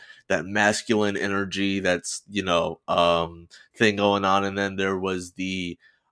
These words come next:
uh, like, co-ed group, um, I think they were called Cambiata?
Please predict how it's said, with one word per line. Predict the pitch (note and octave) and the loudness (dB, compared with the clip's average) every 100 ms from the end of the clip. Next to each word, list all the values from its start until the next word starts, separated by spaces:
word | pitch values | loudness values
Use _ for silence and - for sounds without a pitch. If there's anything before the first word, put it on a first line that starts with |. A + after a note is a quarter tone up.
| - | 0
uh, | F#2+ F2+ | 2 2
like, | F2 F2 - | 0 -2 -2
co-ed | D#3+ D#3+ C3 G#2+ F#2 | 0 4 4 2 0
group, | F#2 F#2 F2 _ - _ _ _ _ - | -4 -4 -6 _ -20 _ _ _ _ 0
um, | G2+ G2 F#2 | 2 2 -2
I | |
think | G2+ E3+ | -4 -2
they | F#3 | 0
were | D#3 | 0
called | D3 C#3+ B2+ A#2 G#2 G2 _ _ _ - _ _ _ _ _ _ _ _ _ _ _ _ - | 2 2 2 0 -6 -14 _ _ _ -20 _ _ _ _ _ _ _ _ _ _ _ _ -20
Cambiata? | - - C3 C3 D3+ D#3+ D3 A#2 B2+ E3 G4+ G#4+ A4 | -16 -8 -2 0 -2 -4 -2 0 0 0 0 -2 -4